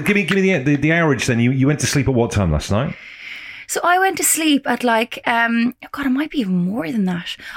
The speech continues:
Speaker 2: I went to sleep about eleven, half eleven.
Speaker 1: Right.
Speaker 2: And I woke up at about, well, firstly I woke up at nine A M and I was like, "It's too early." So I went back to sleep
Speaker 1: Oh my
Speaker 2: until, like, quarter
Speaker 1: word.
Speaker 2: to eleven. Mm.
Speaker 1: You see, at the moment, obviously, with, with, like,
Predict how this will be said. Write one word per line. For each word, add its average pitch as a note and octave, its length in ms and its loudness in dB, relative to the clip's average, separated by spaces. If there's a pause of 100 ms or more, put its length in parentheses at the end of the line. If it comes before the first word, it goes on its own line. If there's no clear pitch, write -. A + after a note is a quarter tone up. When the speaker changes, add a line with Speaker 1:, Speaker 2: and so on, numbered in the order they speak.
Speaker 2:
I D4+ 180 4
went D#4 180 2
to C4 60 -2
sleep C4 320 0
about A3+ 480 0 (340)
eleven, A3 440 2
half G#3+ 280 2
eleven. B3+ 340 2
Speaker 1:
Right. F#2 240 2 (760)
Speaker 2:
And A#3 140 0
I G#3+ 80 2
woke G#3+ 260 2
up G#3 180 0
at G#3+ 80 0
about, G3 380 2 (140)
well, C#4 120 0
firstly D#4 280 0
I C#4 80 4
woke C4 180 0
up G#3+ 100 -2
at - 100 -2
nine F#3 440 2
A F#3 160 2
M F3 220 2
and F#3+ 80 0
I - 20 2
was F3 100 -2
like, F#3 140 -4
"It's - 120 -12
too F#3+ 140 -4
early." G3 320 -2
So A3 140 -4
I G3 40 0
went G3 180 2
back - 140 -6
to - 60 -6
sleep - 280 0
Speaker 1:
Oh B1+ 40 0
my - 80 -2
Speaker 2:
until, F#3 220 0
like, F#3+ 180 2
quarter F#3 280 0
Speaker 1:
word. F#3 80 -4
Speaker 2:
to G#3 180 0
eleven. F#3 360 0 (480)
Mm. F#3+ 220 0
Speaker 1:
You E3+ 60 -2
see, G#3+ 260 2 (640)
at D3 220 2
the C3+ 60 2
moment, D3+ 260 4
obviously, G2+ 400 0
with, G2+ 220 0
with, G2+ 440 -2
like, F#2 180 0